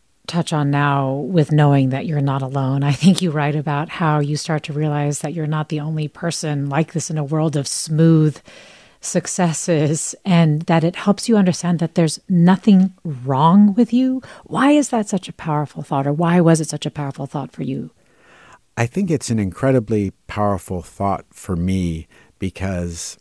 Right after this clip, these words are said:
Speaker 2: I had lived for years thinking that there really was something wrong with me,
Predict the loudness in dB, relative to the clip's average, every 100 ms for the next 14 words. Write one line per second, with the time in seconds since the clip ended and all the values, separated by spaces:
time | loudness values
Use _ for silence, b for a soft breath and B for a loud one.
0 | _ _ _ _ _ -4 -2 -2 -4 -12
1 | _ _ _ _ _ -12 -4 -4 -2 0
2 | 2 0 -6 -6 0 4 6 4 2 -4
3 | -4 -2 -2 -2 -4 -2 -2 2 2 2
4 | 2 0 -2 -4 -6 -4 -2 -2 0 0
5 | -2 -2 -2 -2 -2